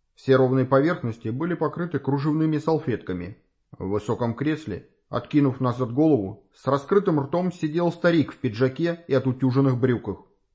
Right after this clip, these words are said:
На белой рубашке красным жабо расплылось кровавое пятно. Это был единственный непорядок в комнате. Даже карты на ломберном столике и те были аккуратно сложены в колоду. Шевельнулась плотно задвинутая штора на правом окне. Отто, он стоял с той стороны,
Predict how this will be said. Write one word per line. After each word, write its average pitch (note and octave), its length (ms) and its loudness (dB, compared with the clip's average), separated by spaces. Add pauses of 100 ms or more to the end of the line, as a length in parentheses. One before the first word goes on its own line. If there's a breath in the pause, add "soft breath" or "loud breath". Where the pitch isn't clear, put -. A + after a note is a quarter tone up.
На G#2+ 160 -6
белой A#2+ 260 2
рубашке B2 540 0 (140)
красным E3+ 380 0
жабо D3+ 280 0
расплылось C#3 500 0
кровавое A2 540 0
пятно. G2 560 -6 (320)
Это G3+ 240 2
был G3 160 2
единственный F3 600 0
непорядок B2+ 500 0
в - 40 -20
комнате. G2+ 560 -4 (340)
Даже D3+ 320 0
карты C3+ 340 0
на A#2 100 0
ломберном B2 440 0
столике D#3 400 -2
и E3 220 -8
те D#3+ 160 4
были A2+ 180 0
аккуратно C3 400 0
сложены A2+ 460 -4
в A#2 60 -16
колоду. G#2+ 520 0 (460)
Шевельнулась G#3 640 0
плотно F#3 400 0
задвинутая D3+ 540 0
штора E3+ 300 0
на A2+ 140 0
правом C3 340 2
окне. G#2 420 -6 (640)
Отто, E3 440 -2
он A#2+ 160 -2
стоял A#2+ 280 0
с - 40 -16
той A#2+ 140 -4
стороны, B2 440 0